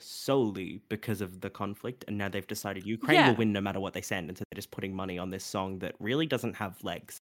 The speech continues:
Speaker 2: No, I completely agree. That's, like, I,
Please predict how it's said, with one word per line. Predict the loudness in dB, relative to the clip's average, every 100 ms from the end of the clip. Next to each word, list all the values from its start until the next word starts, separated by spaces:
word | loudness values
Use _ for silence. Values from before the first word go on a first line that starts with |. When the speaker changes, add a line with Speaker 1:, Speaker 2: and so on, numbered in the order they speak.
| _ _ _ _ _
Speaker 2:
No, | 2 4
I | 6
completely | 4 2 2 4 6 4
agree. | 4 0 -2 0
That's, | 0 0 -2 -4 -10 -14
like, | 2 4 6 2 -10 _
I, | -2